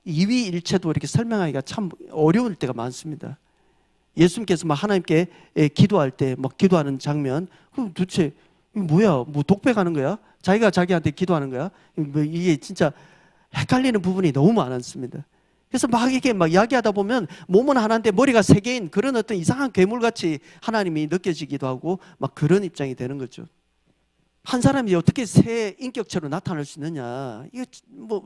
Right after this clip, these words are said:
다중인격자처럼 이렇게 막 느껴지기도 하고 막 이상하게 되는 거죠. 이 삼일체의 교리, 교리가,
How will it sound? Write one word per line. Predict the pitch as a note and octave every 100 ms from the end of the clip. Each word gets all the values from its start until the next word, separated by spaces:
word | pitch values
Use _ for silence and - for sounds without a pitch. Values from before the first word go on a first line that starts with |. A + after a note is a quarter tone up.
| E3+
다중인격자처럼 | D#3 G3 C4+ D4 B3 - E3+ E3+ D3+
이렇게 | F3 F3
막 | C#3 C#3+
느껴지기도 | D#3 F#3 F#3 D3 C#3 C3+
하고 | B2 E3+ G3 - _ -
막 | G#3+
이상하게 | D3+ G3 A3+ F#3+ D3+
되는 | C#3+ C#3
거죠. | C3+ - C3 _ - - - -
이 | C#4
삼일체의 | A#3+ - G#3+ C#4 C#4+ C#4+ B3+
교리, | F#3+ E3+ G#3 -
교리가, | F3 F3 G3+ E3 F3